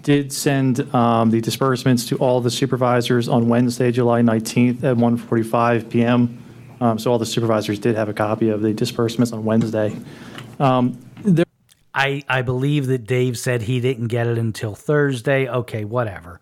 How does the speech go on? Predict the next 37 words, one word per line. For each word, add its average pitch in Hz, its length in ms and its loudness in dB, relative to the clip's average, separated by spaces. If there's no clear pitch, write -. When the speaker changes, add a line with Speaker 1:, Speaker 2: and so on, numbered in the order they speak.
Speaker 2:
So - 160 -2
he's 156 140 -2
gotta 160 160 0
check - 240 -4
his 143 180 -6
email 135 360 0
every 123 180 -2
five 120 400 -4
minutes 107 380 -10
now. 98 240 -10
Okay, 120 340 -6
I, 123 140 -4
I, 131 360 -4
I 123 100 -6
got 95 200 -12
it. - 80 -20
I 110 80 -12
Speaker 1:
There 175 80 0
was 160 140 2
a 151 80 2
comment 160 480 2
about, 135 400 0
um, 120 360 2
not 139 380 2
knowing 139 480 4
what 135 480 2
the 120 440 2
particular 127 720 -2
instance 135 460 2
of 123 200 2
the 123 80 2
violation 123 520 2
of 120 40 2
the 120 60 0
non-disparagement 123 840 0
provision 127 320 0
was. 131 320 2